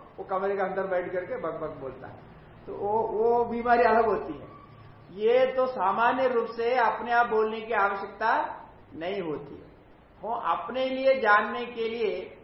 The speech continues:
बोलने की आवश्यकता नहीं, क्योंकि अपने आप आप सोच रहे हैं, सोचने के बाद बोलना होता है। अब सोचने वाला खुद आप ही हो, तो आपको उसका ज्ञान है, अब सुनाने की आवश्यकता क्या? और संगीत आदि हो तो बात अलग है, क्योंकि संगीत को सुनाना पड़ेगा, संगीत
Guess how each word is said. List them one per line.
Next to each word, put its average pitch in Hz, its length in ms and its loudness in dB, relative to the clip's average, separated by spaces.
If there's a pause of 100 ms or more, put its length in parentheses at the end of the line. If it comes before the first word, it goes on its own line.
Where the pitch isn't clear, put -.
(140)
बोलने 247 300 0
की 254 120 -4
आवश्यकता 233 520 0
नहीं, 214 180 -8
क्योंकि 226 240 -4
अपने 233 320 0
आप 240 180 4
आप 226 220 2
सोच 226 280 -4
रहे 196 220 -4
हैं, - 320 -14
सोचने 220 400 -6
के 214 100 -6
बाद 220 140 0
बोलना 214 320 -4
होता 185 300 0
है। 151 280 -4 (160)
अब 175 100 -6
सोचने 220 400 -6
वाला 220 220 2
खुद 214 260 -4
आप 208 300 4
ही 214 220 -8
हो, 143 200 -6 (240)
तो 185 80 -6
आपको 190 360 2
उसका 220 300 -4
ज्ञान 220 260 -2
है, 233 500 -4 (300)
अब 156 80 -8
सुनाने 214 380 -2
की 233 120 -2
आवश्यकता 226 420 -2
क्या? - 180 -14 (1600)
और 196 60 -10
संगीत 254 440 -2
आदि 277 260 8
हो 254 160 4
तो 254 140 0
बात 233 260 4
अलग 233 220 -2
है, - 320 -8 (220)
क्योंकि 220 240 -8
संगीत 226 480 -6
को 240 100 -2
सुनाना 233 300 -2
पड़ेगा, 233 320 -4
संगीत 202 400 -6